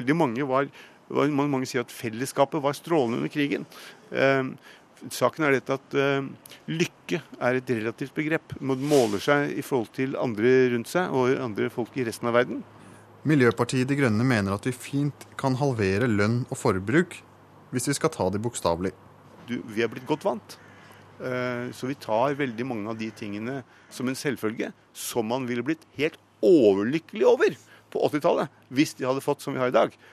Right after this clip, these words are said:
Speaker 1: Ville de på åttitallet blitt kjempelykkelige hvis de hadde blitt flyttet tredve år frem i tid og plutselig kunne leve sånn som vi gjør nå?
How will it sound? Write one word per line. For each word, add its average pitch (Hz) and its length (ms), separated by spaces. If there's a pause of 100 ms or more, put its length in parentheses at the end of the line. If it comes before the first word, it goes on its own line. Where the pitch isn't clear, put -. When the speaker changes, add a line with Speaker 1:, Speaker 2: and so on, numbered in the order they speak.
Speaker 1:
Ville 135 520
de 113 240
på - 160
åttitallet - 560 (240)
blitt 135 240
kjempelykkelige 147 960 (300)
hvis 143 180
de 139 100
hadde 135 140
blitt 160 300 (400)
flyttet - 560 (100)
tredve 139 460
år 165 180
frem 160 240
i 180 80
tid 233 180
og - 140
plutselig - 400
kunne 190 160
leve 170 180
sånn 170 140
som 190 100
vi 185 120
gjør 226 100
nå? 285 80